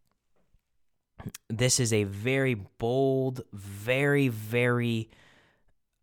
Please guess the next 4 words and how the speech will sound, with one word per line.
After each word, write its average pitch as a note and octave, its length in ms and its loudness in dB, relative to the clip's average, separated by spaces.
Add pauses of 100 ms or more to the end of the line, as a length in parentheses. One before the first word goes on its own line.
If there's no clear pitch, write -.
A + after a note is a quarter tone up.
(140)
prominent B2+ 800 2 (240)
barrel A2 400 -2
proof G#2+ 380 -6
whiskey F#2+ 560 -6